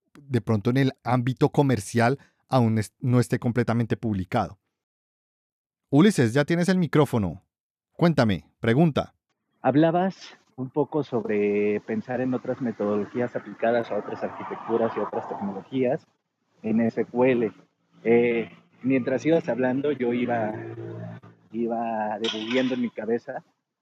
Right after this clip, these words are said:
Speaker 2: serie de, una serie de ejemplos que podríamos llevar a, a esa,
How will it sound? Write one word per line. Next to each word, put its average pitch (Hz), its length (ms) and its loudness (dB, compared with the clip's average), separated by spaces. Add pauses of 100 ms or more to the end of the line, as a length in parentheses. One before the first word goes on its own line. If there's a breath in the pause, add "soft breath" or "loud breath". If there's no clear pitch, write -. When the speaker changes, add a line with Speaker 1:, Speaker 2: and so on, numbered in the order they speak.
(140)
Speaker 2:
serie 123 420 -2
de, 104 440 0
una 117 220 -4
serie 120 260 -6
de 101 200 -4
ejemplos 120 380 -8
que 104 100 -10
podríamos 107 720 -6 (480)
llevar 117 560 2 (140)
a, 104 340 -6 (760)
a 110 200 -4
esa, 104 580 -2